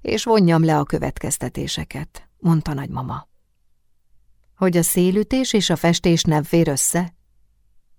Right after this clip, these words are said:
Hogy abból nem lesz művészet? Nagymama elmosolyodott. Úgy valahogy, mondta.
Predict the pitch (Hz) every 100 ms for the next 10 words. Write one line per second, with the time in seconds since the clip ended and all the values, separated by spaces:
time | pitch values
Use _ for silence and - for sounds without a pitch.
0 | _ _ _ _ _ - 196 185 165 170
1 | 151 151 175 - 151 143 151 233 - 170
2 | - - - _ _ _ _ _ _ _
3 | _ _ _ _ _ _ - 214 190 170
4 | 147 - 139 139 - - - - 165 -
5 | - - _ _ _ _ - - _ _
6 | _ _ _ _ _ - 185 180 170 175
7 | 165 165 175 170 - - _ _ _ _
8 | _ - 170 151 - 180 170